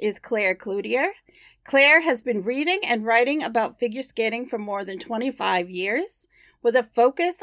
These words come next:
on pair skating. You can find Claire's articles and interviews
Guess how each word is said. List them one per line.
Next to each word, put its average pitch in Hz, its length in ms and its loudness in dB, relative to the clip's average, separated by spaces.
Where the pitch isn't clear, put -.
on 277 200 -2
pair 262 400 0
skating. 185 680 -8
You 277 100 0
can 285 200 4
find 269 300 2
Claire's 226 480 2
articles 285 420 0
and 277 100 -4
interviews 330 640 -4